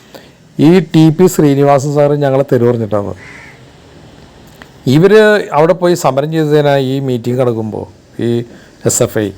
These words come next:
നമ്മുടെ രാജ്യത്തിൻ്റെ വിദ്യാർത്ഥികൾക്ക്, രാജ്യത്തിലെ വിദ്യാർത്ഥികൾക്ക് എന്ത്, ഏഹ്, ഉന്നമനമാണ് ഇവരുണ്ടാക്കുക? ഈ സമരം ചെയ്ത് വിദ്യാർത്ഥികളുടെ ഭാവികളെ അല്ലാതെ എന്ത് ഉന്നമ-, ഉന്നമനമാണ് ഇവരൊക്കെ ഉണ്ടാക്കിയിരിക്കുന്നത്?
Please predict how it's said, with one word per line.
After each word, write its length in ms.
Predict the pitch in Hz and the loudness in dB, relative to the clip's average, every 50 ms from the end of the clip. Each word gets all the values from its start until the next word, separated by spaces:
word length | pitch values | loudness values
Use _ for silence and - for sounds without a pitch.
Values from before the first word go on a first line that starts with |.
| - - - - - - - - - - - - - - | -16 -20 -20 -20 -20 -20 -20 -20 -20 -20 -20 -12 -6 -4
നമ്മുടെ 260 | 113 120 127 147 156 | -2 0 2 2 2
രാജ്യത്തിൻ്റെ 560 | 151 143 131 131 131 135 135 131 - 143 151 | 2 2 0 0 -2 -4 -4 -6 -4 -2 -2
വിദ്യാർത്ഥികൾക്ക്, 840 | 147 143 131 117 123 131 131 135 127 - 143 143 139 139 127 135 139 | -2 -2 -2 0 2 2 2 0 0 0 0 0 0 0 0 0 0
രാജ്യത്തിലെ 560 | 131 123 123 123 123 120 120 120 135 131 139 | 2 4 2 2 2 0 -2 -4 -2 -2 -2
വിദ്യാർത്ഥികൾക്ക് 920 | 135 127 113 123 123 127 120 117 127 127 127 127 120 131 135 135 127 123 - - - - - - - - - | -2 -2 -2 0 0 0 0 -2 -2 -2 -2 -2 -2 -2 -2 -2 -2 -4 -8 -14 -20 -20 -20 -20 -16 -8 -4
എന്ത്, 640 | 104 110 117 123 135 147 143 156 165 165 160 160 156 | -2 0 0 0 0 0 2 2 4 4 6 4 4
ഏഹ്, 520 | 151 156 - - - - - - _ - | 2 -2 -8 -20 -20 -20 -20 -12 _ -4
ഉന്നമനമാണ് 880 | 131 135 135 143 139 135 131 135 139 139 139 139 139 139 139 139 127 120 | -2 -2 0 0 0 0 0 0 -2 0 0 0 0 0 0 0 0 0
ഇവരുണ്ടാക്കുക? 580 | 123 127 117 120 113 107 107 107 - - 104 | -2 -2 -4 -2 -2 -2 -2 -2 -4 -8 -8
ഈ 140 | 98 110 139 | -4 -2 -2
സമരം 480 | 147 - 147 123 113 123 139 151 156 147 | 0 0 0 -2 0 0 0 0 0 -2
ചെയ്ത് 340 | 151 147 147 143 151 151 151 | -2 -4 -2 -2 -2 -2 -2
വിദ്യാർത്ഥികളുടെ 880 | 135 127 117 127 127 131 135 131 127 - 135 135 139 139 135 135 147 | -4 -4 -2 0 0 2 0 0 0 2 4 4 4 4 2 2 0
ഭാവികളെ 560 | 143 135 131 120 120 123 135 143 147 143 139 | 0 2 2 4 4 2 2 0 0 0 0
അല്ലാതെ 360 | 135 135 131 127 127 123 123 120 | 0 0 0 0 0 0 0 -2
എന്ത് 280 | 113 110 113 120 143 | -2 -4 -4 -4 -4
ഉന്നമ-, 640 | 147 143 135 131 131 131 135 135 135 143 147 143 135 | -4 -4 -4 -4 -4 -2 -2 -4 -4 -4 -6 -8 -8
ഉന്നമനമാണ് 460 | 135 135 131 131 131 127 127 123 123 | -6 -6 -6 -6 -4 -4 -4 -4 -4
ഇവരൊക്കെ 280 | 117 117 120 117 117 123 | -4 -4 -6 -6 -6 -6
ഉണ്ടാക്കിയിരിക്കുന്നത്? 720 | 117 104 101 101 98 - 104 101 101 104 107 - - - | -6 -6 -6 -6 -8 -10 -10 -10 -10 -12 -14 -16 -18 -20